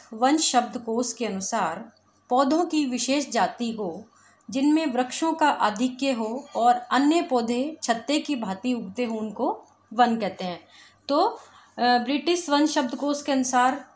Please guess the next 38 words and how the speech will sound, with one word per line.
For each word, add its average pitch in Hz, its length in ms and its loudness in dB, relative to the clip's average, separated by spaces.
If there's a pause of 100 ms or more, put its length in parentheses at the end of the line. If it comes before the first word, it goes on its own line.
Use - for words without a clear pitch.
पौधों 254 280 2
की 285 160 -2
एक 247 160 -2
जाति 233 400 2
हो 254 240 2
और 226 220 2
वहाँ 226 200 0
पर 240 180 0
वृक्षों 233 380 -4
का 254 140 4
भी 254 140 0
आधिक्य 233 580 -2
हो 226 320 -2 (360)
और 247 140 4
अन्य 285 340 2
पौधे 254 360 0
जो 254 120 -2
हैं 247 220 -2
छत्ते 254 320 -2
की 262 180 -4
भांति 220 360 -4
उगते 220 280 -6
हों, 240 160 -2
तो 240 160 -6
उसी 233 240 -4
को 254 120 -4
कहते 220 280 -6
हैं 262 240 -2 (280)
वन। 220 200 0 (1500)
किसी 359 300 2
भी 339 260 2
भौगोलिक 247 520 0
प्रदेश 240 440 -2
में 233 440 -4 (280)
या 220 540 2 (220)
भूमि 254 380 4
सतह 247 380 2
पर 226 360 -2